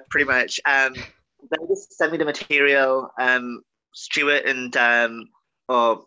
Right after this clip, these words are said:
um, you know, th-, that's his, uh, pseudonym. Um, so, so I'll, I'll refer to him as Stuart. Um, Stuart, the guitarist, and Tim, the other guitarist, and Thrown Hammer. Um,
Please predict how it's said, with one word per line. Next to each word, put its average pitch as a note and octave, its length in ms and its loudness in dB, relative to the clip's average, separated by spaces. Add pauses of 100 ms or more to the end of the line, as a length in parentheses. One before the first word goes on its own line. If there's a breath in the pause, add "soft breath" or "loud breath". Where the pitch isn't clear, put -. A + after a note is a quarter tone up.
(220)
um, A2+ 440 0 (680)
you B2+ 60 -2
know, A2 240 0
th-, A#2 180 -4
that's A#2+ 220 -2
his, G#2+ 320 -10
uh, A#2 460 0
pseudonym. C3+ 840 0 (480)
Um, B2 560 -2
so, A#2+ 440 2 (260)
so - 180 -2
I'll, A#2 320 2
I'll B2 220 4
refer B2 320 0
to B2 100 -2
him A#2+ 120 -2
as A2 180 -4
Stuart. G#2+ 480 -2 (120)
Um, A#2 340 0 (100)
Stuart, - 320 -2
the - 60 -2
guitarist, B2+ 520 0
and A#2+ 240 -8
Tim, C#3 260 -2
the C3+ 100 -2
other C3 100 0
guitarist, C3 500 0
and B2 140 -10
Thrown B2+ 220 0
Hammer. B2+ 440 0 (640 loud breath)
Um, C3 380 0